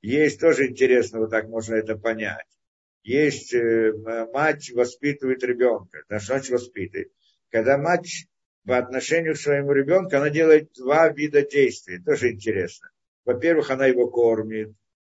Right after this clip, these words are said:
одевает, улаживает спать, укладывает спать, делает. То есть заботится о всем его теле, чтобы он мог функционировать и так далее.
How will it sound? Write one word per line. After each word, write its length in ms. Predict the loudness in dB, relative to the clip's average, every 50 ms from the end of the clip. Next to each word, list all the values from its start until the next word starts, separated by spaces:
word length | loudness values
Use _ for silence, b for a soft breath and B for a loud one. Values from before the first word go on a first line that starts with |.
| _ _
одевает, 960 | -8 -8 -6 -2 0 0 0 2 0 0 0 0 0 0 -2 -2 -4 -6 -8 -12 -18 -20 _ _ _ _ _ _ _ _ _ _ _
улаживает 600 | 0 2 4 4 4 4 2 0 0 0 -2 -4
спать, 480 | -6 -8 -4 -2 0 0 0 -2 -4 -6
укладывает 560 | -6 -2 2 2 2 2 2 0 -2 -2 -4
спать, 420 | -8 -6 -2 -2 0 0 -2 -2
делает. 420 | 2 4 4 6 6 4 2 2 2
То 100 | 4 4
есть 120 | 4 4
заботится 680 | 4 2 2 4 4 2 2 2 -2 -6 -2 -2 -2
о 220 | 0 2 2 0 0
всем 400 | 0 0 2 2 4 4 2 0
его 300 | 0 4 6 6 6 4
теле, 520 | 4 0 -2 0 2 2 2 2 0 -2
чтобы 360 | -4 -4 -4 -2 0 0 0
он 60 | 0 2
мог 340 | 2 2 2 2 0 _ _ _ _ _ _ _ -8
функционировать 680 | -6 -6 -2 0 0 0 2 2 2 4 2 2 0
и 40 | -2
так 180 | -2 -2 -2 0
далее. 340 | -2 -4 -4 -4 -6 -10